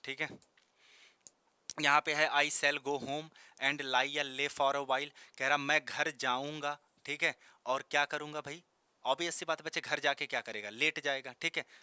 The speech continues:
ले नहीं होगा, यहाँ क्या जाए? लाई, ठीक है? "And lie for a while"। अब बच्चा कहेगा, "सर लाई ही क्यों लिखा, ले क्यों नहीं लिखा?"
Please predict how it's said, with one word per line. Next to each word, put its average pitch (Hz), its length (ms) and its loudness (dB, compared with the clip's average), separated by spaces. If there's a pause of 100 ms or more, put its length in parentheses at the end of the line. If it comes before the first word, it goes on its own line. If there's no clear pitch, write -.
(140)
ले 139 180 0
नहीं 139 180 -4
होगा, 127 180 -8
यहाँ 127 160 -6
क्या 127 120 -10
जाए? 131 140 -10
लाई, 113 240 -12 (360)
ठीक 151 160 -4
है? 139 80 -2 (300)
"And 139 260 2 (140)
lie 131 240 4 (320)
for 131 200 4
a 139 120 2
while"। 117 260 -2 (260)
अब 131 160 -2
बच्चा 139 220 0
कहेगा, 151 320 -6
"सर 156 240 -6
लाई 127 240 0
ही 147 140 -8
क्यों 151 180 -12
लिखा, 143 200 -10
ले 135 280 -6
क्यों 151 180 -10
नहीं 143 140 -6
लिखा?" 139 260 -8